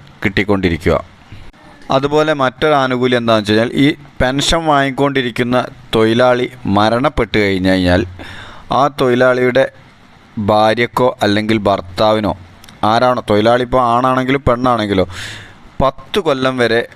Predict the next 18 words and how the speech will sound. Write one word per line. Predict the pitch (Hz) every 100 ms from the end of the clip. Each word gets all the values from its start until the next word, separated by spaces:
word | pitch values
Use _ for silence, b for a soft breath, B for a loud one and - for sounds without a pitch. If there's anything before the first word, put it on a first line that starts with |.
| - 113
ആ | 120
ഫാമിലിക്ക് | 120 104 107 110 110 110 - - - - -
പെൻഷൻ | 113 107 107 117
കിട്ടും. | 101 90 85 - - - - - - -
അത് | 104 123 - - -
നിലവിൽ | 110 113 135 170
കിട്ടിക്കൊണ്ടിരിക്കുന്ന | 123 123 123 135 127 120 123 123
പെൻഷൻ | 104 - 123
എത്രയാണോ, | 104 - 110 101 110 -
അതിൻ്റെ | 104 113 127 107
പകുതിയായിരിക്കും | 101 113 135 104 92 90 123 - - -
പെൻഷൻ | 104 101 110 104
തുകയായിട്ട് | 98 98 98 147 -
കിട്ടുക. | - 80 - - - _ _ _ _ _ 131
അതുപോലെ | 123 139 135 147
ക്ഷേമനിധിയിൽ | - 131 135 147 147 151 143
അംഗത്വമുള്ള | 131 131 147 135 127 127 127 -
ഒരു | 110